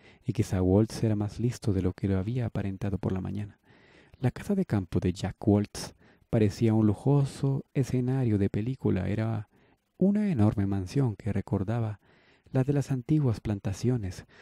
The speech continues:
rodeada de verdes campos y circulada por un camino en herradura sembrado de tierra negra por establos y por pastos para una manada de caballos.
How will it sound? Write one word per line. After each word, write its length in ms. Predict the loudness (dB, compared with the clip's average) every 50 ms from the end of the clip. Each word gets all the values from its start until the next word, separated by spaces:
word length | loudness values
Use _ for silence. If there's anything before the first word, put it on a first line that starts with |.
| -20 -20 _ _
rodeada 640 | 0 2 4 6 6 6 6 4 2 2 2 2 2
de 100 | 0 0
verdes 400 | 0 0 0 0 -2 -4 -4 -4
campos 600 | -4 -4 -4 -4 -4 -4 -4 -4 -4 -4 -8 -16 _ -20 -20 -20 -20 _ _
y 100 | 0 0
circulada 680 | 2 2 2 0 2 0 0 2 2 2 2 0 -2 -2
por 260 | 0 2 2 4 4
un 140 | 4 2 0
camino 680 | -2 -4 -4 -2 -2 0 -2 -2 -2 -2 -6 -8 -12 _ _ _ _ _ _ _ _ _ _ _ _
en 240 | -2 -2 -2 -2 -8 _ 0
herradura 580 | 0 2 2 2 2 2 2 0 2 0 -2
sembrado 480 | -4 -4 -6 -4 -2 -2 -2 0 0 0
de 140 | 0 0 0
tierra 320 | 0 0 0 0 0 -2
negra 300 | -2 -2 -2 -2 -2 -4
por 180 | -2 -2 -2 -2
establos 480 | -2 -4 -6 -4 -2 -2 -2 -2 -2
y 80 | -2 -2
por 220 | -2 -2 -4 -4 -4
pastos 640 | -6 -6 -6 -6 -8 -8 -8 -8 -8 -8 -12 -18 -20 _ _ _ _ _ _ -20 _ _ _ _ _ _ _ _ _ _ -20 -20 _ _ -2
para 220 | 0 0 2 2
una 220 | 2 2 2 2
manada 360 | 2 0 0 0 0 -2 -2 -4
de 100 | -4 -4
caballos. 540 | -4 -6 -6 -6 -6 -8 -12 -18 -20 -20